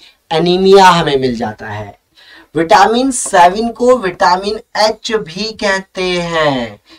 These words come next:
विटामिन सेवन को विटामिन एच भी कहा जाता है। बायोटिन, बालों से संबंधित बीमारी और त्वचा से संबंधित, इसीलिए पहले एक शैम्पू आया करता था चिक शैम्पू, और वो कहता था विटामिन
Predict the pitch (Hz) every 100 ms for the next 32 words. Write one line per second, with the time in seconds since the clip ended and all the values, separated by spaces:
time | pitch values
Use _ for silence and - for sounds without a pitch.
0 | _ - 143 156 165 180 - 160 147 160
1 | 151 196 170 156 151 160 175 - - 214
2 | 214 190 202 202 185 180 175 170 170 180
3 | 175 135 139 147 160 170 170 196 170 135
4 | - - - - 160 170 233 214 233 247
5 | 240 233 208 185 185 185 190 170 170 165
6 | 160 170 190 185 156 165 165 165 143 143
7 | 147 151 156 165 190 190 - 165 170 180
8 | - 143 143 165 160 165 160 156 160 196
9 | 208 - - - 226 - 185 151 143 -
10 | 139 123 107 104 _ _ _ - - -
11 | 151 165 175 175 170 220 165 156 156 185